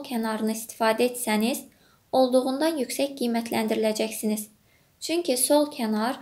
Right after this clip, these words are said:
oradakı funksiyanın qiyməti o alt bölmənin istənilən nöqtəsindəki funksiyanın qiymətindən yüksək olacaq. Buna görə də azalan funksiya üçün sol Riman cəmi olduğundan yüksək qiymətləndiriləcək. İndi isə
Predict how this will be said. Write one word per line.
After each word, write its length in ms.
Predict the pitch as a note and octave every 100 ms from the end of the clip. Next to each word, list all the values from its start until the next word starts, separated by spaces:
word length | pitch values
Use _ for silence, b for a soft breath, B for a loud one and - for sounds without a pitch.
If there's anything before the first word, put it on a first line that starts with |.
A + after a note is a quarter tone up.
| B B -
oradakı 500 | C4 B3 B3 B3+ D4+
funksiyanın 600 | C#4+ C4+ - A3 A3+ A#3
qiyməti 720 | A#3 A3 G#3 G#3 - A#3+ B B B -
o 40 |
alt 240 | D#4 D4 - -
bölmənin 460 | A#3 A3 G#3+ A3 A3
istənilən 540 | - - A#3+ A#3+ C#4 B3
nöqtəsindəki 720 | A#3+ - A3 A3 A3 A3 C4
funksiyanın 560 | - B3 - G#3+ G#3+ G#3+
qiymətindən 640 | A3 A3 G#3+ A3 A#3 D4+ -
yüksək 340 | - A#3 A3+
olacaq. 400 | G#3+ G3+ G#3 G3+ B B B B _
Buna 180 | B3+ D4+
görə 300 | D#4 B3 B3+
də 160 | A3 A#3 B B B
azalan 460 | B3 B3 B3+ D#4 D#4+
funksiya 420 | C#4+ C#4 - G#3+
üçün 220 | G#3+ G#3+
sol 320 | G#3+ C#4+ C#4+ C#4
Riman 320 | A3+ A#3+ A#3
cəmi 300 | A3 A3+ A#3
olduğundan 680 | A#3 A3 G#3+ G#3 G3+ C4 B B -
yüksək 380 | A#3 - C#4+ C#4+
qiymətləndiriləcək. 1080 | A#3 A3+ A3 A3 G#3+ G#3+ G#3+ G#3 G#3+ G#3 - b b b -
İndi 340 | C4 C4 D4
isə 380 | D#4 - A3 A3+